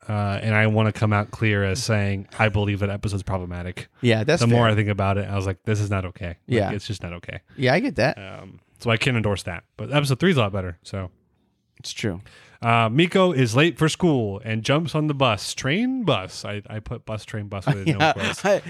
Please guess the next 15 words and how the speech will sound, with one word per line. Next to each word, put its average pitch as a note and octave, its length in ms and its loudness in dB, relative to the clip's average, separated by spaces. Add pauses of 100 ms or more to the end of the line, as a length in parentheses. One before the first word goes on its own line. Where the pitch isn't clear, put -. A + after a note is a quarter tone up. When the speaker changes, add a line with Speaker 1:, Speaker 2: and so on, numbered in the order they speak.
Speaker 2:
you D#3 80 -2
know F3+ 60 4
what's E3 80 0
funny F3 240 0 (180)
is C#3 140 0
I D3+ 80 6
put F3+ 180 2
that D3 180 2
too. D#3 180 0 (160)
Speaker 1:
Did G3 160 0
you? A#3 200 4
<laughs> G#3+ 80 0
Speaker 2:
Yeah. D3 380 4 (100)
Speaker 1:
Okay. D3+ 180 -2 (640)
Speaker 2:
I D3 160 4